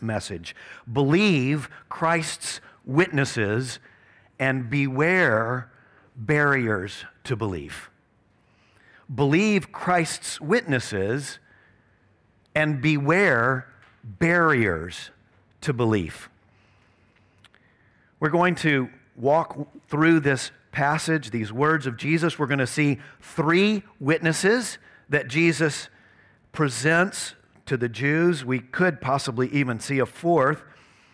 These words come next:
but then we'll look at that fourth, which can be, uh, a transition verse for us, and see then three warnings of Jesus. So three witnesses and three warnings of Jesus.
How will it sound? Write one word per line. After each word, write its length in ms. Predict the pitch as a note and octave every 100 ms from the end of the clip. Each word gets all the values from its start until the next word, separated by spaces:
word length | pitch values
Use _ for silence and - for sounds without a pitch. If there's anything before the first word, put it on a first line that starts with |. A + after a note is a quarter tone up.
| _ _ - -
but 140 | A2+
then 200 | D#3+ D#3+
we'll 280 | D#3 C#3 C#3
look 200 | D3 D#3+
at 100 | D3
that 420 | C#3 A#2+ - - -
fourth, 500 | - E3+ D#3+ C3+ - _ _
which 220 | C3 -
can 240 | - C3+ B2+
be, 220 | C3 A#2 - - _ _ _ _
uh, 200 | A#2+ G#2 -
a 80 | C#3+
transition 880 | - D3+ D3 C#3 D3+ E3 C#3 B2+ -
verse 420 | A2+ B2+ C3 C#3+
for 300 | - C#3+ C3
us, 280 | C3+ D3 -
and 220 | C3+ C#3
see 300 | - E3 D#3+
then 400 | D#3 D3 D3 D3 - - -
three 720 | - C3 F3 G3+ F3 D#3 C#3+ -
warnings 840 | C3 C#3+ D#3+ E3 C#3+ G2+ F2+ -
of 180 | - A2
Jesus. 400 | G2+ G#2+ F#2 -
So 160 | A#2+ G#2+
three 280 | E3 G#3+
witnesses 680 | G3 G3+ G3 F3 G#3 F#3+ - - - - -
and 200 | C#3+ C3+
three 360 | C#3+ D#3 E3 D#3+ -
warnings 800 | A#2+ A#2+ C3+ C#3 B2 F#2+ F2+ - -
of 180 | - G#2
Jesus. 580 | G2+ A#2 A2+ E2+ -